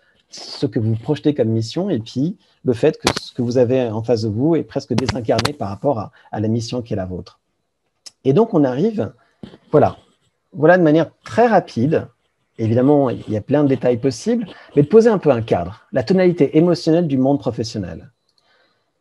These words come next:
Et puis, on se dit, « Mais alors, euh, on, on fait quoi avec ça ? » Euh, on, et là, c'est là qu'on commence à parler de compétences émotionnelles. Et comme l'a dit Yasmine, euh, effectivement, si on aborde ce sujet-là, c'est parce qu'il y a des pistes de développement.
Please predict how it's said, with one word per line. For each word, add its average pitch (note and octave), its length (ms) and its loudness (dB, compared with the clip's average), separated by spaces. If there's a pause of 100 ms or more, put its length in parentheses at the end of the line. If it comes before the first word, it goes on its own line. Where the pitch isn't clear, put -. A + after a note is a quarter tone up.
Et C#3+ 80 0
puis, B3 180 2
on G#3 80 2
se D#3 140 2
dit, « G3+ 260 2 (160)
Mais B2 80 -2
alors, D3+ 320 2
euh, G2+ 720 -6
on, D3 200 -4
on D3+ 80 -2
fait E3 160 0
quoi A#2 240 4
avec G2+ 220 -4
ça ? » F2+ 260 -6 (240)
Euh, G#2 680 -8
on, A#2 260 -18 (400)
et C#3+ 100 2
là, G#3 120 6
c'est E3 200 0
là G#3 100 2
qu'on D#3+ 120 -2
commence D#3 260 0
à C3 40 -2
parler D#3+ 200 2
de A#2+ 80 -2
compétences D3+ 540 -2
émotionnelles. G#2+ 520 -6 (560)
Et C3 80 0
comme G3+ 140 4
l'a G3+ 100 4
dit F#3+ 120 4
Yasmine, D#3 680 2 (220)
euh, C#3+ 120 -6
effectivement, F3+ 460 -2
si F3 460 -4
on C3 100 0
aborde D#3+ 400 2
ce - 160 -6
sujet-là, D3 420 0
c'est C#3+ 180 -4
parce B2 200 -2
qu'il D3+ 240 2
y A2 80 -2
a G#2+ 60 0
des A2+ 100 -2
pistes F3+ 320 -4
de B2 80 0
développement. A2 520 -2